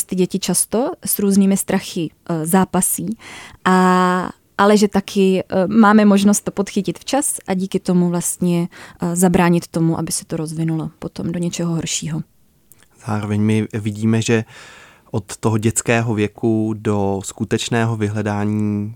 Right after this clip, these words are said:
Speaker 2: pomoci nejčastěji v dospělosti u-, uběhne šest až deset let.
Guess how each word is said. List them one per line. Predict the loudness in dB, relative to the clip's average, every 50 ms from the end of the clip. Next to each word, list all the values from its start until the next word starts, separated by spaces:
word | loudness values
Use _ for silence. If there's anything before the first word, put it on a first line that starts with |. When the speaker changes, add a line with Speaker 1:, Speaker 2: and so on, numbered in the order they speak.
| -12 _
Speaker 2:
pomoci | -4 0 0 0 0 -2 -4 -6 -6 -8 -10 _ _ _ _ _
nejčastěji | -12 -10 -8 -8 -8 -8 -6 -6 -4 -6 -4
v |
dospělosti | -6 -8 -12 -10 -6 -4 -4 -4 -4 -6 -6 -6 -6 -4
u-, | -4 -6 -10 -10 -14 -18 -20 -20 -18 -16 -16 -16 -12 -10
uběhne | -10 -6 -4 -4 -2 -2 -2 -2 -4
šest | -4 -4 -4 -4 -4 -6
až | -8 -8 -8
deset | -6 -6 -6 -8 -8 -6 -6
let. | -6 -6 -8 -12 -20